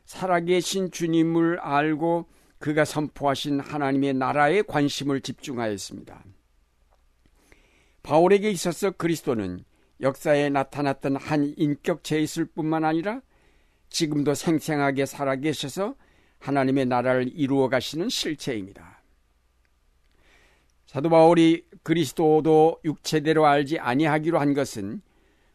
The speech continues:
거기에 매여서 현재 살아계신 그리스도를 놓쳐버릴까 해서입니다. 사실상 우리는 이천 년 전에 있었던 예수님의 지상 사역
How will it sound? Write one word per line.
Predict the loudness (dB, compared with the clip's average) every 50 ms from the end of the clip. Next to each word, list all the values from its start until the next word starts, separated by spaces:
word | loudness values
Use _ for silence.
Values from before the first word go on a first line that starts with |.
| _ _ _
거기에 | -2 -2 -2 0 2 2 4 4 4
매여서 | 2 2 2 2 4 4 2 2 0 -2 -6 -6 -6 -8 -14 _ _ _ _ _ _ _
현재 | _ -4 -2 -2 0 2 2 0
살아계신 | 0 0 -2 -2 0 0 2 2 0 -2 -2 -2 -4 -4 -4
그리스도를 | -4 -4 -2 -2 -2 -2 -2 2 2 2 2 0 -2 -10 _ _ _ _ _
놓쳐버릴까 | 0 0 0 0 0 -4 -4 -2 0 2 2 2 2 2 0 -2 -4 -4 -6 -4
해서입니다. | -2 -4 -4 -4 -4 -4 -4 -6 -8 -10 -14 -18 -18 -20 -20 _ _ _ _ _ _ _ _ _ _ _ _ _ _ _ _ _ _ _ _ _ _ _ _ _ _ _
사실상 | _ -10 -8 -8 -6 -4 -6 -6 -4 -4 -2 -2 -2 -2 -4 -6 -6
우리는 | -4 -2 0 2 2 2 0
이천 | 0 -2 -4 -4 -4 -4 -4 -2 -2 0
년 | 0 0 0 2
전에 | 2 2 4 4 2
있었던 | 2 0 -2 -4 -4 -2 _ 0 0 0 2 2
예수님의 | 4 2 2 2 0 -2 -2 0 2 2 0 0 -2
지상 | -6 -8 -8 -4 -2 0 0 0 0
사역 | -2 -2 -2 0 0 0 0 -2